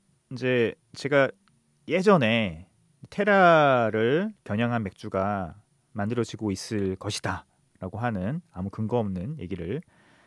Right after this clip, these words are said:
했는데, 음, 나온 것 같고요. 국내 쌀이 뭐 이십 프로 들어갔다고 하는 어떤 그 광고 문구를 갖고 있습니다.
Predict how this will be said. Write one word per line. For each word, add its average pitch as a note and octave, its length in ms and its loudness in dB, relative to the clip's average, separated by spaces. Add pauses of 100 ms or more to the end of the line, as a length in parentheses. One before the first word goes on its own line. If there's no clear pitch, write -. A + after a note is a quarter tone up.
(140)
했는데, B2 460 -4 (280)
음, E2+ 380 -12 (1200)
나온 A2 200 0
것 A#2 80 -2
같고요. G#2 600 -6 (500)
국내 D3+ 360 0
쌀이 E3+ 540 6
뭐 B2 140 0
이십 A2+ 160 -2
프로 C3 120 -4
들어갔다고 F#2 840 -4 (240)
하는 G2+ 580 -8 (800)
어떤 F#2 320 -8
그 E2 300 -14
광고 A2+ 260 -4
문구를 F#2+ 240 -8
갖고 F#2+ 260 -10
있습니다. F#2+ 460 -12